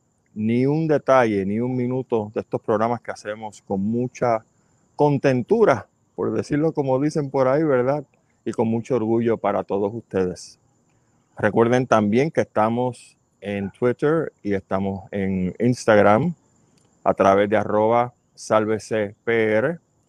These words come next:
Y por supuesto estamos en un total, wow, yo creí que habíamos, nos quedamos en quince, pero resulta que son veinte plataformas de podcast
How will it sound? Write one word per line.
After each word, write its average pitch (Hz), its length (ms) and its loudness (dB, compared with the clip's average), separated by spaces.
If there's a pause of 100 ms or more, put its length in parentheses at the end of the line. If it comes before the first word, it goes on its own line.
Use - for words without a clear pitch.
(360)
Y 117 120 -4
por 160 220 2
supuesto 160 540 0
estamos 147 640 -2
en 120 140 -2
un 160 180 -4
total, 160 720 -2 (320)
wow, 110 240 2
yo 98 180 -4
creí 104 240 -2
que 117 60 -4
habíamos, 110 580 -2 (380)
nos 101 160 -14
quedamos 110 400 -2
en 113 100 -6
quince, 139 520 -8 (840)
pero 120 340 6
resulta 139 540 0
que 147 140 -2
son 160 440 -4 (200)
veinte 139 800 4
plataformas 107 1400 -2
de 92 160 -4
podcast - 800 -6